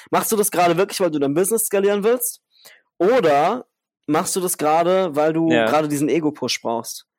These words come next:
Speaker 1: Und wenn die Antwort ist, ähm, ist der
Speaker 2: Ja,
Speaker 1: Ego-Push,
Speaker 2: ja.
Speaker 1: dann ist halt scheiße. <laughs> Dann solltest du halt einfach noch mal überlegen und dir
Speaker 2: Also,
Speaker 1: die Frage noch mal stellen.
Speaker 2: ich, ich nehme daraus mit,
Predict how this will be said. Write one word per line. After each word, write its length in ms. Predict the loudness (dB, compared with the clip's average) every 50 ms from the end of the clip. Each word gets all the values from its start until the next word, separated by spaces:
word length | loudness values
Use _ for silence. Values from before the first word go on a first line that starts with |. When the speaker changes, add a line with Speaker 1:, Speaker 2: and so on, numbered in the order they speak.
| _ _ _ _ _ _ -4
Speaker 1:
Und 260 | -2 -2 -2 0 0
wenn 120 | 0 2 2
die 100 | 2 0
Antwort 380 | 0 -2 -2 0 -2 0 0
ist, 280 | 0 -2 -2 -2 -4 -6
ähm, 520 | -6 -6 -6 -4 -2 -2 -2 -2 -2 -2 -2
ist 200 | -2 -2 2 2
der 80 | 2
Speaker 2:
Ja, 60 | 4 4
Speaker 1:
Ego-Push, 440 | 2 0 0 0 2 2 0 0 -4
Speaker 2:
ja. 60 | -10 _ _ _ _ _ _ _
Speaker 1:
dann 140 | -4 -2 -2
ist 100 | 0 -2
halt 120 | -2 -4 -6
scheiße. 380 | -6 -6 -6 -4 -4 -6 -6 -6
<laughs> 60 | -4 -4
Dann 180 | -4 -4 -4
solltest 420 | -4 0 0 0 2 0 -2 -2 -2
du 100 | -2 0
halt 160 | 0 0 -2
einfach 240 | -2 -2 -4 -4 -4
noch 100 | -2 0
mal 120 | 0 0
überlegen 420 | 2 2 2 2 2 2 0 -2
und 80 | -4 -2
dir 20 | 0
Speaker 2:
Also, 200 | 2 4 4 4
Speaker 1:
die 80 | 2
Frage 180 | 2 -2 -2 -2
noch 80 | -2 -2
mal 120 | -4 -4
stellen. 240 | -2 0 0 0 0
Speaker 2:
ich, 100 | -2 -6 -14 _ _ _ _ _
ich 160 | -20 -20 -10 _
nehme 200 | -4 -2 0 0
daraus 440 | 2 2 2 4 2 2 0 -2 -4
mit, 160 | -6 -8 -8